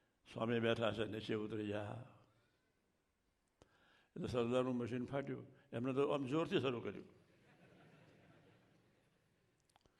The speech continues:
વિઠ્ઠલભાઈ શાંત હતા.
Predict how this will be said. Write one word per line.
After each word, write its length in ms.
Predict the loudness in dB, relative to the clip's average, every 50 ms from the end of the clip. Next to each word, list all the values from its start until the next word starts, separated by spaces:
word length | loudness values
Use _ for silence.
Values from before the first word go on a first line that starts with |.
| _ _ _ _ _ _ _ _ _ _ _ _ -20 _ _ _ _ _ _ _ _ _ _ _ _ -2
વિઠ્ઠલભાઈ 500 | 0 0 2 6 8 8 10 10 10 8
શાંત 440 | 8 6 6 6 6 6 4 2 -2
હતા. 260 | -4 -4 -6 -10